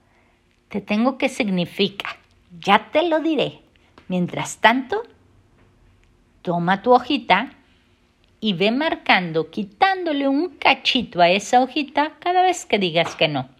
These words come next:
Va a ser un buen ejercicio, primero darte cuenta de tu capacidad para decir sí.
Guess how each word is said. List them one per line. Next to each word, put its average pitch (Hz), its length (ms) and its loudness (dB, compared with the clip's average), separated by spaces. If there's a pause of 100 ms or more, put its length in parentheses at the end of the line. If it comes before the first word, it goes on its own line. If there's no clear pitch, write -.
(1000)
Va 170 60 2
a - 20 -2
ser 226 180 2
un 226 180 4
buen 165 240 0
ejercicio, 214 680 -6 (420)
primero 208 500 4
darte 175 360 2
cuenta 214 460 -4 (1400)
de 208 300 0
tu 202 140 -4
capacidad 226 680 0 (420)
para 156 320 2
decir 196 460 -6
sí. - 380 -18